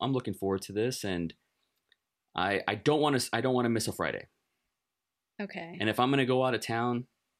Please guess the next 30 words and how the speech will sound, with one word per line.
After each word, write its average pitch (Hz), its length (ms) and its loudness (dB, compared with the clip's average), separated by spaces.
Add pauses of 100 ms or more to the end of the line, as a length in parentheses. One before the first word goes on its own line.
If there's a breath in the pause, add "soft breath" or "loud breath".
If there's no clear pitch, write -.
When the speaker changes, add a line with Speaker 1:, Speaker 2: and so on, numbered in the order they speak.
(540)
Speaker 1:
when 98 200 -2
that 110 140 2
happens, 110 420 -2
when 80 180 -6
life 87 240 -2
gets 95 140 -6
back 101 220 -4
to - 80 -10
normal, 107 380 -4 (400 soft breath)
then 101 100 2
we're 110 120 4
gonna 113 120 2
record 110 340 2
it 101 180 0 (120)
in 104 160 2
advance. 85 500 -2
Like, 82 140 -2
I 101 100 2
don't 104 340 0
wanna 98 200 0
miss, 87 480 -2 (160)
I 90 60 -2
don't 98 120 0
wanna 95 160 0
miss 90 280 -2
a, 65 220 -6 (160)
a - 80 -8
Friday. - 460 -6 (1080)
So 71 380 -4
let's, - 460 -6